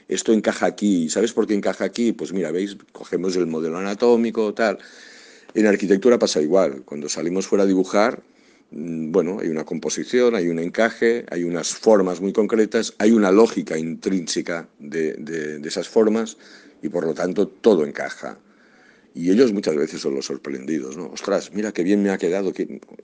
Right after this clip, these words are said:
y esto, esto es así, esto enca-". Ellos mismos encuentran su propia solución. Por lo tanto, ya sea un dibujo totalmente abstracto, de geometría abstracta, complicada, compleja, mineral,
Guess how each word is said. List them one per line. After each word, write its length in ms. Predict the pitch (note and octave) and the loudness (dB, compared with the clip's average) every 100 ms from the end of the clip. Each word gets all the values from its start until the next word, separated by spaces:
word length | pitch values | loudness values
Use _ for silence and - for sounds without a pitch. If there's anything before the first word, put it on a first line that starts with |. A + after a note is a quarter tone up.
| - | -18
y 80 | - | -14
esto, 200 | - C#3 | -2 0
esto 380 | B2 A2 - C3+ | 0 -2 -2 0
es 80 | |
así, 320 | A2+ - B2 A2+ | 0 0 0 0
esto 180 | A2+ | -2
enca-". 220 | A2+ - - _ _ _ _ - - | -2 -4 -8 _ _ _ _ -20 -4
Ellos 260 | A#2+ G#2 E2+ | 2 2 2
mismos 300 | F2 D#2 D#2 | -4 -4 -4
encuentran 440 | C#2+ E2 F2+ F2+ | -4 -2 -2 -2
su 160 | - D2+ | -4 -4
propia 260 | E2 D#2 | -4 -2
solución. 480 | D2+ C#2+ C#2 - C2+ | -4 -4 -6 -6 -8
Por 140 | A#1+ C#2 | -8 -8
lo 100 | D2+ | -2
tanto, 460 | E2+ E2+ G2+ F#2+ - - - - - - | -2 2 2 0 -6 -20 -20 -20 -20 -6
ya 180 | C#2+ D#2+ | 0 2
sea 300 | - F2 D#2 | 4 4 4
un 120 | D#2+ | 2
dibujo 400 | E2 F2 E2+ F2 | 2 2 2 2
totalmente 460 | D#2 E2+ D#2+ D#2+ E2+ | 0 2 0 0 -2
abstracto, 600 | E2 - F#2 F2 D#2 D#2+ | -2 -2 2 2 2 -4
de 120 | D2+ | -4
geometría 460 | D2 E2+ D#2 D#2+ E2+ | -2 -2 -2 0 0
abstracta, 500 | E2 - F2 D#2+ E2 | 0 -2 -2 -2 -6
complicada, 800 | D2 D#2+ D2+ D#2 D2 F#2 F#2 E2 | -4 -4 -4 -8 -2 2 4 2
compleja, 800 | D#2+ D#2 D2+ F2+ F2+ - D#2 D#2 | -2 -6 -2 0 0 -4 -6 -4
mineral, 640 | E2 E2+ D#2+ E2 F2+ D2 | -6 -6 -4 0 0 -2